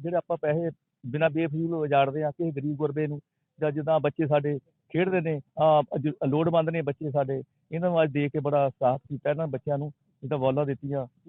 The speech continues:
ਤੇ ਇਹਨਾਂ ਦਾ ਬਹੁਤ ਧੰਨਵਾਦ ਕਰਦੇ ਆ। ਏਦਾਂ ਦਾ ਜਿੰਨਾ ਕੋਈ ਪੈਸਾ, ਇਹਨਾਂ ਦਾ ਸੈਲੀਬ੍ਰੇਟ, ਇਹਦੇ ਥੋੜ੍ਹਾ ਬੜਾ ਬੱਚਿਆਂ ਨੂੰ ਆਪਣੇ ਦੇਸ਼ ਦਾ ਨਾਂ ਰੋਸ਼ਨ ਹੁੰਦਾ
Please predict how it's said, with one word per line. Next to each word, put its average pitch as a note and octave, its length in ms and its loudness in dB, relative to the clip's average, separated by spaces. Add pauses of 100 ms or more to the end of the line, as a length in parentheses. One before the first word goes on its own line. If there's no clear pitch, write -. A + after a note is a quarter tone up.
ਤੇ D3+ 80 -2
ਇਹਨਾਂ D#3 140 -2
ਦਾ D#3 40 2
ਬਹੁਤ D#3+ 340 2 (300)
ਧੰਨਵਾਦ C#3+ 300 2
ਕਰਦੇ C#3+ 260 0
ਆ। E3+ 60 2
ਏਦਾਂ E3+ 200 0
ਦਾ G3 140 0
ਜਿੰਨਾ F#3+ 180 -2
ਕੋਈ F#3 140 -4
ਪੈਸਾ, F3+ 340 0
ਇਹਨਾਂ F#3+ 160 -2
ਦਾ F#3 60 -2
ਸੈਲੀਬ੍ਰੇਟ, E3+ 420 -2
ਇਹਦੇ F3+ 240 0
ਥੋੜ੍ਹਾ F3 300 2
ਬੜਾ F3 300 4 (340)
ਬੱਚਿਆਂ F#3 280 4
ਨੂੰ G3 120 4
ਆਪਣੇ F3+ 180 4
ਦੇਸ਼ D#3+ 220 4
ਦਾ G3 80 6
ਨਾਂ F3+ 180 6
ਰੋਸ਼ਨ F3 200 0
ਹੁੰਦਾ F3 320 2